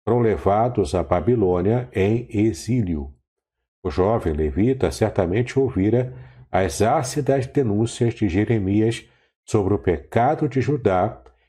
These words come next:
e agora se encontrava longe da sua terra, o seu lugar de adoração e serviço. Bom, a comunidade judia na Babilônia desfrutou liberdade relativa e nutria uma convicção profunda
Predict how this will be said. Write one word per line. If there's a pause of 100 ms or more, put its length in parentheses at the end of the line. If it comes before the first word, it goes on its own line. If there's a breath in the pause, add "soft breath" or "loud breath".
(100)
e
agora
se
encontrava
longe (140)
da
sua
terra, (400)
o
seu
lugar (320)
de
adoração
e
serviço. (800)
Bom,
a
comunidade
judia
na
Babilônia
desfrutou
liberdade
relativa (540)
e
nutria
uma
convicção
profunda